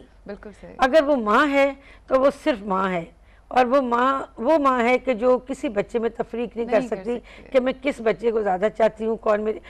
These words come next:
Speaker 2: माँ के लिए। अपने बच्चे ही नहीं, जब वो माँ बच्ची बनती है तो उसके लिए सारे बच्चे बच्चे बन जाते हैं।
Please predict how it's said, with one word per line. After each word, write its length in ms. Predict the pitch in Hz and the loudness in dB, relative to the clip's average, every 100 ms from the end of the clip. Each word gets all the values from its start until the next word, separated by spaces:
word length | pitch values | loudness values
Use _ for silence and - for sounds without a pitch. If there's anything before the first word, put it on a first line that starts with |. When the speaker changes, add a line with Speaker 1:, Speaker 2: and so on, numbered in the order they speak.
| - - | -20 -6
Speaker 2:
माँ 200 | 220 240 | 0 0
के 140 | 247 277 | 0 -4
लिए। 340 | 269 277 - - - | -2 -2 -2 -8 -8
अपने 280 | 311 285 320 | -4 0 2
बच्चे 320 | 277 277 285 | 2 2 0
ही 120 | 262 | 0
नहीं, 240 | 247 277 285 - - - | -2 -4 -6 -16 -20 -4
जब 140 | 226 226 | -2 2
वो 120 | 247 | 0
माँ 220 | 220 233 | 2 2
बच्ची 340 | 240 - 254 | 0 -2 -6
बनती 420 | - 202 220 208 262 | -4 -2 -2 -2 -2
है 160 | 269 | -2
तो 140 | - 220 | -2 -4
उसके 260 | - 233 | -4 -6
लिए 180 | 220 220 | -2 -4
सारे 420 | - - 226 269 | -4 2 4 4
बच्चे 300 | 247 - - | 2 0 -2
बच्चे 280 | 214 175 214 | -4 -4 -6
बन 200 | 196 190 | -6 -6
जाते 320 | - - - | -10 -14 -18
हैं। 320 | 185 175 170 | -18 -20 -20